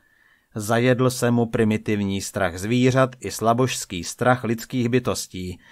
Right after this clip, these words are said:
Zatoužil po vybraných krmích. Chtěl mlsat úzkosti duchovních mistrů, paniku svědců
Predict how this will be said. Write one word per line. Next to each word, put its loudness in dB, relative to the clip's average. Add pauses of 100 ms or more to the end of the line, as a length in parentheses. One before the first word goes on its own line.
(400)
Zatoužil 4
po 0
vybraných 2
krmích. 0 (280)
Chtěl 0
mlsat 0
úzkosti -4
duchovních 2
mistrů, -2 (320)
paniku 2
svědců 0